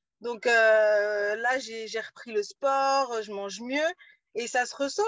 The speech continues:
J'ai, j'ai une nouvelle dynamique, j'ai envie de, de retrouver du travail, je sors plus. Je fais, ça a vraiment changé ma, mon quotidien dans sa globalité. C'est vraiment pas juste j'ai perdu du poids. Je trouve que c'est limite, euh, la petite cerise sur le gâteau, le poids, parce que ça m'a vraiment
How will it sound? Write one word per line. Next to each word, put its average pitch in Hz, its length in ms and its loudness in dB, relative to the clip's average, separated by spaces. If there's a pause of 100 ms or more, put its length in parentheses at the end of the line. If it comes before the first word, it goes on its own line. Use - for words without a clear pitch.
(160)
J'ai, 247 400 -6
j'ai 240 100 -10
une 247 140 -8
nouvelle 277 240 -2
dynamique, 285 420 -6
j'ai 247 100 -10
envie 220 260 -6
de, 214 360 -6
de 190 120 -6
retrouver 220 320 -8
du 202 100 -10
travail, 240 560 2
je 226 120 -8
sors - 260 -8
plus. 370 480 0 (520)
Je 226 160 -8
fais, 262 180 -2 (260)
ça 262 160 0
a 240 40 0
vraiment 269 400 -2
changé 262 420 -6
ma, 269 120 -2 (540)
mon 220 160 -14
quotidien 277 480 -6
dans 233 100 -4
sa 208 160 -4
globalité. 240 560 -8
C'est 214 140 -6
vraiment 254 260 -2
pas 226 160 0
juste 226 240 -10
j'ai 220 100 -8
perdu 226 360 -2
du 208 140 -14
poids. 269 240 0 (460)
Je - 80 -18
trouve 302 140 -10
que 277 140 0
c'est 277 160 -4
limite, 311 420 -6
euh, 508 260 0
la 269 140 -2
petite - 220 -20
cerise 311 320 -10
sur 302 100 -4
le 277 60 -6
gâteau, 269 380 -2
le 247 160 -10
poids, 226 260 -4
parce 208 200 -4
que 214 100 -12
ça 226 120 -6
m'a 220 140 0
vraiment 254 420 -4